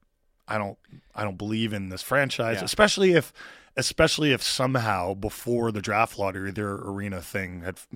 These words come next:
Speaker 1: falls apart.
Speaker 2: Yeah. Or, "I don't wanna play in, uh, whatever this arena, Mullet Arena. I don't wanna get dressed in my car before N H L games. I don't wanna do any of this." Like,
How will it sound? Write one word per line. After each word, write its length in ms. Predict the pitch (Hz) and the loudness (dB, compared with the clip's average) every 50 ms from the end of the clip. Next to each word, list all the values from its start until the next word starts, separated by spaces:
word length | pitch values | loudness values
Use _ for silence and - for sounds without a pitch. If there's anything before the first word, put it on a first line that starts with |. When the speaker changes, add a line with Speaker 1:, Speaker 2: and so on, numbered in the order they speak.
| - - | -20 -8
Speaker 1:
falls 280 | - - 98 87 - | -4 -2 -2 -2 -2
apart. 300 | - - - - _ _ _ - | -6 -12 -14 -18 _ _ _ -16
Speaker 2:
Yeah. 160 | 427 - - - _ _ _ _ | -16 -16 -16 -16 _ _ _ _
Or, 220 | - 113 120 123 123 | -2 2 4 4 6
"I 160 | 120 120 123 | 6 6 6
don't 140 | 123 135 135 | 4 4 2
wanna 200 | 127 123 123 120 110 | 0 0 0 -2 -4
play 540 | - - 120 113 113 113 113 113 110 110 110 104 | -6 -4 -2 0 2 2 2 2 0 0 -2 -4
in, 460 | 104 107 104 104 101 98 95 92 85 _ _ _ _ _ _ _ - | -4 -4 -4 -4 -6 -8 -10 -12 -14 _ _ _ _ _ _ _ -14
uh, 400 | 92 92 90 90 87 85 82 80 | -10 -10 -8 -8 -8 -10 -12 -14
whatever 500 | - 92 95 90 107 104 117 120 127 123 | -16 -16 -8 -4 0 0 2 2 2 0
this 200 | 113 117 - - | -2 -2 -4 -4
arena, 360 | 110 98 107 107 107 104 95 | -4 -4 -4 -4 -4 -4 -6
Mullet 360 | 95 98 104 110 113 123 120 - | -4 -2 0 0 2 0 0 -2
Arena. 420 | 107 104 104 104 107 107 107 107 95 | -4 -4 -2 -2 -2 -2 -2 -2 -2
I 40 | 104 | -2
don't 120 | 117 120 | -2 -2
wanna 260 | 117 117 113 113 110 101 | -2 -4 -4 -4 -6 -6
get 220 | 98 90 117 107 | -6 -6 -6 -4
dressed 260 | - 110 107 104 - - | -2 -2 -4 -4 -4 -6
in 60 | 104 | -8
my 100 | 98 92 92 | -8 -8 -8
car 320 | - 104 98 98 98 101 | -4 -2 0 0 0 0
before 340 | 95 101 - - 101 98 95 | -2 -6 -8 -8 -8 -8 -6
N 80 | 95 | -8
H 160 | 95 95 - - | -8 -10 -12 -12
L 140 | 85 92 | -12 -12
games. 340 | 92 95 95 92 90 92 - | -12 -10 -10 -10 -10 -8 -8
I 60 | 104 104 | -6 -6
don't 160 | 107 117 139 | -4 -4 -4
wanna 160 | 156 185 214 | -4 -4 -4
do 100 | 285 311 | -4 -6
any 140 | 359 392 320 | -4 -4 -4
of 100 | - 196 | -4 -6
this." 200 | - - - - | -8 -14 -6 -2
Like, 200 | 262 269 262 - | -2 -2 -2 -4